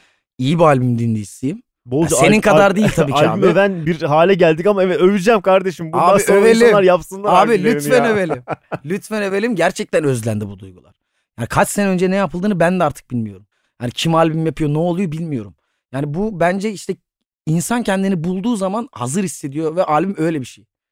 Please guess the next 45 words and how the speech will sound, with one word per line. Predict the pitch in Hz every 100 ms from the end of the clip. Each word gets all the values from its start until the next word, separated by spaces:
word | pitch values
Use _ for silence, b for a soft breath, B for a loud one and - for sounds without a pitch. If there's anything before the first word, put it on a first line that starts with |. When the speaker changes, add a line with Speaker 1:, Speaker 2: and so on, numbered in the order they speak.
| _ -
Speaker 1:
Yani | 147
albüm | 135 156 175 196
böyle, | 196 208 170
"Hadi | 120 196 156
albüm | 175 190 214 214
yapalım." | 202 175 170 135 - _ _ _
gibi | 147 165 175
bir | 175
durum | 175 180 170
değil. | 127 - _ _ _ -
O | 254
yüzden | 320 269 247 208
belki | 190 - 160 143 _ _
çok | - 185 - 180
da |
kolay | 175 160 151
değildir | 143 143 220
veyahut | 226 226 220
da | 226
bir | 202
kaygı | 185 208 208 247
vardır. | 170 135 - _ _ _ _ -
Ben | 208 240
kaygılarımdan | 208 214 220 214 214 240
arınmış | 196 202 202 -
birisiyim. | 143 - 151 185 _ _ _ _
Çok | - 208
fazla | - 185 180
böyle | 180 190
kaygılanmayı | 156 156 160 170 170 175 185 185 _ _ _ 127
artık | 143 185 -
yapmıyorum, | 165 170 139 117 104
tercih | 139 139 143
de | 165
etmiyorum. | - 135 127 135
Speaker 2:
E, |
güzel, | 120 123 202
kısa | - - 156
zamanda | 139 120 107 110 104
bu |
Speaker 1:
Tabii. | 123 120
Speaker 2:
yolu | 110
kat | 110 -
etmişsin. | 90 104 - 98
Speaker 1:
Yani | 160